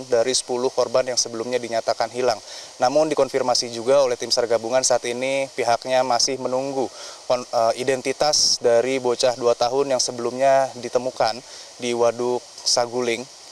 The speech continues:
eh, yang berjarak sekitar kurang lebih lima belas kilometer dari titik lokasi longsor, di mana sebetulnya petugas merasa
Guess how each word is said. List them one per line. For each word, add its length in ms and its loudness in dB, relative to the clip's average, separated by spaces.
eh, 320 2
yang 160 0
berjarak 480 2
sekitar 400 0
kurang 240 2
lebih 320 -2
lima 240 0
belas 160 2
kilometer 480 0
dari 240 0
titik 320 -6
lokasi 320 0
longsor, 320 0
di 80 -4
mana 480 2
sebetulnya 560 0
petugas 800 0
merasa 560 2